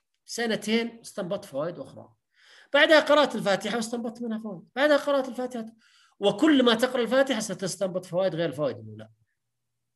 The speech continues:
وكل ما تقرأ سورة الضحى، العاديات، ألم نشرح، شوف القصار، العصر، إن أعطيناك الكوثر،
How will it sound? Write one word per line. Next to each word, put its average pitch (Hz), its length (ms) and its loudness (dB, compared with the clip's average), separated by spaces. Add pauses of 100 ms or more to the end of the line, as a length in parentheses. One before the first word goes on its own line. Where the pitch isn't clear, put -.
(920)
وكل 277 260 4
ما 277 80 8
تقرأ 269 280 2
سورة 254 340 2 (160)
الضحى، 160 540 0
العاديات، 180 680 2 (180)
ألم 170 180 -2
نشرح، 202 540 -4 (340)
شوف 214 180 -8
القصار، 190 580 -4
العصر، 170 500 -2 (300)
إن 160 80 -2
أعطيناك 202 380 0
الكوثر، 190 520 -4